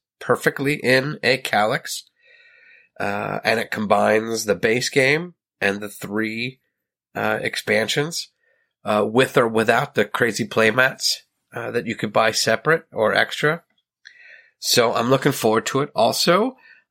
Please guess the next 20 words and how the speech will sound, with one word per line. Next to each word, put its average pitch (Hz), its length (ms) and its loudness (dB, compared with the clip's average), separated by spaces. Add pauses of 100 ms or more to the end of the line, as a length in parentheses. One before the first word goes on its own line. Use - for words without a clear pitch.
I 98 140 0 (180)
believe 104 1000 -2
it's - 220 -4
got 131 180 0
enough 127 240 -2
space 131 420 0
for 107 300 2
the 101 240 0
future, 220 760 0 (120)
which - 560 -2 (140)
is 123 300 0
a 127 100 0
risky 117 480 0
thing 131 380 0
to 139 100 -2
do, 139 380 2
but 135 320 2 (880)
I 101 100 0
think 117 180 0
if 120 140 0